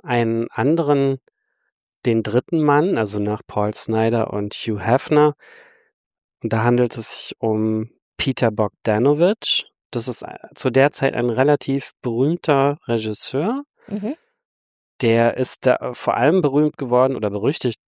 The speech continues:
Speaker 1: worden dadurch, dass er sich von seiner Frau getrennt hat und mit Sybil Shepherd zusammengekommen
Speaker 2: Hm.
Speaker 1: ist, als
Speaker 2: Die ja
Speaker 1: die
Speaker 2: doch
Speaker 1: für
Speaker 2: recht berühmt war.
Speaker 1: Genau.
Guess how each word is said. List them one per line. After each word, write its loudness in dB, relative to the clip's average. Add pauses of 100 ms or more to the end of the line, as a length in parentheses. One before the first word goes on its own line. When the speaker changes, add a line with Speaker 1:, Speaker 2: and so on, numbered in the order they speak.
(120)
Speaker 1:
worden 2
dadurch, -2
dass -2
er 0
sich -4
von -2
seiner -2
Frau 0
getrennt -2
hat 0
und -2
mit 0
Sybil 0
Shepherd 0
zusammengekommen -4
Speaker 2:
Hm. -2
Speaker 1:
ist, -4 (580)
als 2
Speaker 2:
Die -2
ja 6
Speaker 1:
die 2
Speaker 2:
doch 4
Speaker 1:
für -2
Speaker 2:
recht -2
berühmt -2
war. -2 (280)
Speaker 1:
Genau. 0